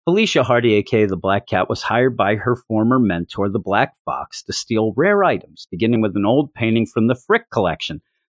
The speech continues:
The jobs only grew more dangerous from there, bringing Felicia and her crew toe-to-toe with heroes like Iron Fist and Fantastic Four. Their latest target was a companion piece to the painting from the Frick collection, and it was being kept in the personal vault of Wolverine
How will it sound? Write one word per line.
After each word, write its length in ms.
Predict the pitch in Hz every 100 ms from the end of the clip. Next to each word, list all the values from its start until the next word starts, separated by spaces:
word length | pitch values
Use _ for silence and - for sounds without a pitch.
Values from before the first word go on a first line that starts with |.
| 139
The 60 |
jobs 320 | 120 151 135
only 160 | 147 131
grew 180 | 120 117
more 180 | 113 101
dangerous 500 | 117 113 113 120 -
from 180 | 113
there, 220 | 101 65 - _ _ _
bringing 280 | 147 147 135
Felicia 440 | 123 113 104 -
and 100 | 131
her 100 | 139
crew 320 | 131 - 98 95
toe-to-toe 480 | - 113 104 117
with 180 | 107 101
heroes 360 | - 127 123 113
like 160 | 98
Iron 300 | 95 92 95
Fist 300 | 95 104 -
and 120 | 117 110
Fantastic 520 | 110 - 76 - - -
Four. 260 | 160 87 - _ _
Their 120 | 160 156
latest 380 | 190 196 185
target 240 | 151 131 131
was 160 | 120
a 40 | -
companion 540 | 117 104 120 120 120
piece 300 | 113 117 110
to 80 | -
the 80 | 90
painting 320 | - 110 104
from 200 | - 110
the 60 | 92
Frick 300 | - 120 -
collection, 520 | 107 104 127 151 139 - -
and 120 | 180
it 60 | 190
was 140 | 165
being 300 | - 117 113
kept 320 | - 95 -
in 100 | 98
the 80 | 90
personal 460 | - 101 - 117 95
vault 240 | 80 87
of 100 | 92 110
Wolverine 640 | 113 117 175 233 220 104